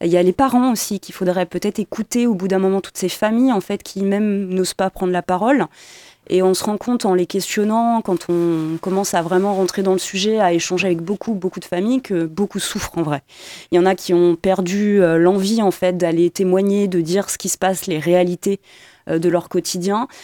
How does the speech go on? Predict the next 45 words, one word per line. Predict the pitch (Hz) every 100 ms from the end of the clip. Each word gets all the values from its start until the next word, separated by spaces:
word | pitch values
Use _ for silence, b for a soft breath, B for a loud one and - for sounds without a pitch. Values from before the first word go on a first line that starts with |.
| B -
Il |
y |
en | 180
a | 190
qui | - 196
ont | 185 185
envie | 185 214
de | 262
l'évoquer, | 254 220 214 240
qui | 233
sont | - -
en | 170
colère | - 185 226 277
aussi. | 185 - 240
Alors | 196 160
des | 170
fois, | - 202 208
euh, | 170 156 b b b
c'est | - 196
des | 190
colères | - 185 190
envers | 185 170 175
l'école, | 170 202 196 220 240
c'est, | - 170
ça | 175
peut | -
être | 175
des | 165 175
colères | - 185 196 190
envers | 170 180 180
effectivement | 165 170 - 175
le | 170
gouvernement, | 165 165 170 170 175 185 220
ça | -
peut | 160 165
être | 160 156 _ -
des | 185
colères | - 190 202
un | 175
peu, | 190 185 165 B B B B B 165
euh, |
sur | 160 -
plein | - 208
de |
sujets. | - - 95 98 269